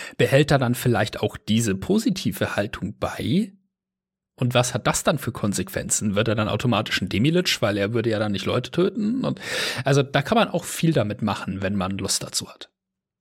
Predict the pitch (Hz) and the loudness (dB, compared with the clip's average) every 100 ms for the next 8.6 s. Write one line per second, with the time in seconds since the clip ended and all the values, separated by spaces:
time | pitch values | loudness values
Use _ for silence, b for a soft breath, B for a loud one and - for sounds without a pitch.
0 | _ _ - 117 131 120 - 143 156 160 | _ _ -2 2 2 0 0 2 4 4
1 | 151 123 117 - - B B B B B | 0 2 2 2 -2 B B B B B
2 | B B _ _ 147 127 170 196 190 185 | B B _ _ 0 4 6 6 4 2
3 | 175 139 139 135 139 143 135 139 135 127 | 4 6 6 6 4 2 0 2 2 4
4 | - - 127 117 117 117 110 110 107 95 | 2 0 2 4 2 2 2 2 2 0
5 | - 110 117 - 110 110 107 - 101 135 | 0 0 0 0 0 2 0 -2 -2 2
6 | 127 135 131 - 107 104 - - 104 92 | 2 2 0 0 -2 -2 -2 -4 -2 -2
7 | 87 104 101 - 87 - - - - - | -2 -2 -2 -2 -4 -6 -6 -6 -6 -8
8 | - _ - - - - | -8 _ -6 -2 -4 -6